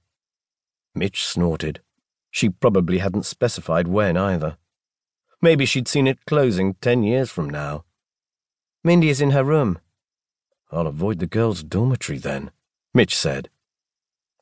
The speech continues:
At least he could avoid their resident psychopath until dinner. "See you later," he said, deciding to leave before he could become any more of a third wheel.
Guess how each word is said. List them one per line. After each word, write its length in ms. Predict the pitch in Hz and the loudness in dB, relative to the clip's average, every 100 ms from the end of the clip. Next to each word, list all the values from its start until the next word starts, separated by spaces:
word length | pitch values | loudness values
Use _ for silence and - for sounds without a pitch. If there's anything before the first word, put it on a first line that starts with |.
| _ | _
At 140 | 120 160 | -4 2
least 260 | 180 - | 2 2
he 80 | 151 | -4
could 140 | 165 | -2
avoid 340 | 165 120 117 123 | 0 2 2 4
their 180 | 120 120 | 2 2
resident 480 | 95 107 113 135 | 2 0 -2 -4
psychopath 580 | - - 92 - 95 110 | -4 -4 -4 -4 -10 -4
until 300 | 151 - 117 | -2 0 0
dinner. 440 | 117 92 67 71 - _ _ _ _ _ _ _ _ _ _ _ _ _ | -2 -6 -8 -10 -14 _ _ _ _ _ _ _ _ _ _ _ _ _
"See 180 | - 170 | -2 4
you 60 | 160 | 6
later," 420 | 139 117 135 131 _ _ _ - | 6 4 0 -2 _ _ _ -6
he 120 | 131 | -4
said, 380 | - 78 - - _ _ _ _ - | -2 -4 -6 -14 _ _ _ _ -2
deciding 400 | 175 185 139 120 | 2 4 4 2
to 80 | 143 | 0
leave 320 | 147 104 82 | 2 0 -2
before 260 | 95 123 | -4 -2
he 100 | 113 | -2
could 140 | 117 110 | -2 -6
become 280 | 92 120 110 | -2 2 4
any 140 | 113 | 4
more 260 | 110 107 69 | 4 2 0
of 80 | |
a 40 | 87 | -6
third 400 | - - 104 95 | -6 -4 -2 -2
wheel. 440 | 92 101 67 65 | -4 -4 -6 -10